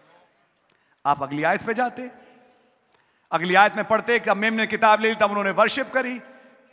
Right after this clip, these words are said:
हम भी आओ खुदा की उपासना करें। We'll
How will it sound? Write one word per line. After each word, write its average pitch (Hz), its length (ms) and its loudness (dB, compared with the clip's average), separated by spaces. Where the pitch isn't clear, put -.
हम 208 140 0
भी 247 80 2
आओ 240 160 10
खुदा 233 260 4
की 226 120 -2
उपासना 226 540 2
करें। 226 220 -12
We'll 320 260 2